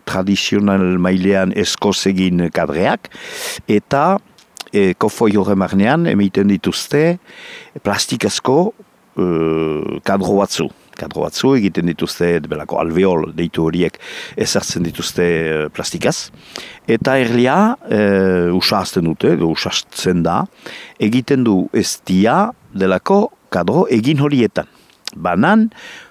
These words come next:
horiek kadro hori egina dute, eh, bereziki, nun, eh, poxuat, eh, bermatu zalako tresna tipi batek ilan,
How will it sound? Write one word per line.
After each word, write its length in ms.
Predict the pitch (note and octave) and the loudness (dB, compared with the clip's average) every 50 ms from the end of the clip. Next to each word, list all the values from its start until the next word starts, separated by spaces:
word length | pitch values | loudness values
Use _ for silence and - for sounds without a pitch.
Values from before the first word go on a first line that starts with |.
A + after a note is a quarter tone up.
| _ - - | _ -4 0
horiek 320 | G#2 A2+ A#2 A#2+ A2+ F#2+ - | 0 2 4 2 2 2 2
kadro 320 | G#2+ G2+ G#2 G#2 G#2 G2 | 0 -2 0 0 2 2
hori 160 | F#2+ G2 G2 F2+ | 2 4 2 2
egina 280 | E2+ F#2 G2+ G#2 G2+ F#2 F2 | 2 2 2 2 2 2 0
dute, 480 | F#2 E2+ - - F#2 E2 D2+ D2+ D2+ - | -2 -6 -2 -2 0 0 0 0 -4 -6
eh, 640 | - - - F2 E2+ F2 E2 E2 D#2 D#2 D2 D2+ D#2 D2+ | -12 -10 -8 -6 -6 -4 -4 -4 -4 -4 -4 -4 -4 -4
bereziki, 800 | E2 E2+ D#2+ E2+ F2 - - - - - - F#2+ G2+ G#2+ G#2+ F#2+ | -4 -2 -2 -2 -2 -2 0 -2 -2 0 2 4 4 4 4 2
nun, 380 | - G#2 A2+ B2 A#2+ A2 F#2+ - - - - - - - - - - - - | 2 2 4 4 6 4 4 2 -2 -10 -18 -18 -18 -18 -18 -20 -16 -10 -4
eh, 420 | A#2 F#2+ F#2+ F2 F2 E2+ E2 D#2 D2 - _ _ _ _ - G#2+ F#2+ E2+ E2 - - _ | -2 0 2 2 2 0 0 -2 -6 -10 _ _ _ _ -10 -6 -4 -4 -4 -6 -8 _
poxuat, 540 | - E2+ - - - - G2 F#2+ - _ F2+ | -4 -2 -2 0 2 2 2 2 0 _ -2
eh, 600 | F2 E2+ E2+ E2 E2+ E2 E2 D#2+ D#2+ D#2 D#2 D#2 D2+ | 0 2 2 2 2 2 0 0 0 -2 -4 -4 -8
bermatu 920 | D#2+ E2 - - - - F2 F#2 F#2+ - F#2+ G2+ G2+ G2+ - - A#2+ G2+ F#2 | -8 -10 -10 -8 -4 -2 -2 -2 0 2 2 2 2 0 0 0 0 0 0
zalako 400 | - F#2+ F2 F2+ E2+ - E2+ D#2+ | 0 -2 -2 -2 -2 -2 -4 -4
tresna 360 | - - G2 F2+ F#2 F#2 D#2+ | -2 -2 -2 0 0 -2 0
tipi 300 | - G2+ E2 - F#2 F2 | -2 -2 -2 0 2 2
batek 320 | F2+ F2 - F#2+ - - | 2 2 0 -2 -2 0
ilan, 280 | B2+ C#3+ E3+ F#3 G3+ | 0 2 4 4 2